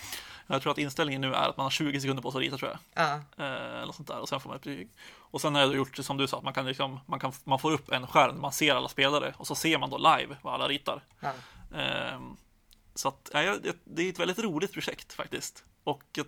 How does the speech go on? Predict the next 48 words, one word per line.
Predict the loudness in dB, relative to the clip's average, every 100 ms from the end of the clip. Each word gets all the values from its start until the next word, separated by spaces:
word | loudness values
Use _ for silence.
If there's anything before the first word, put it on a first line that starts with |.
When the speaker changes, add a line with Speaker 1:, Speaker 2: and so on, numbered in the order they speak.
| -8 -2
Speaker 1:
tror | -2 2 2
att | 2 0
det | -8
skulle | -4 -2 -2
kunna | -4
bli | -4
ganska | -6 -2
lyckat | -2 0 0 0
liksom. | -4 -12 -14 _ -20 -20 -20 -20 _ -12
Eh, | -8 -4
jag | 4
vet | 4 4
att | 4
jag | 4
har |
en | 4
kompis | 2 0 -2 -2 -4 -2
som | 0 0 -2 -10
sitter | -14 -16 _ -6 -4
som | -6 -8
konsult | -8 -6 -10 -10
på | -8 -6 -6 -6 -6 -6 -4 -4 -6
S | -6 -8
V |
T. | -8 -10 -12 -20 -20 -20 -20 -20 -6
Eh, | -2 -2
och | 0
där | 4
har | 4
det | 2
till | -2
och |
med | -6
blivit | -6
så | -6
här |
superpoppis | -2 -2 2 2 2 -6 -6
på | -4 -2
deras | 0 0 0
så | 0
här | -2
utvecklingsavdelning | 0 -2 -2 -6 -6 -6 -4 -4 -4 -6 -8
typ, | -10 -8
eller | -4
nå-, | -2 0
i | 0
deras | 0 -2
team. | -4 -8 -8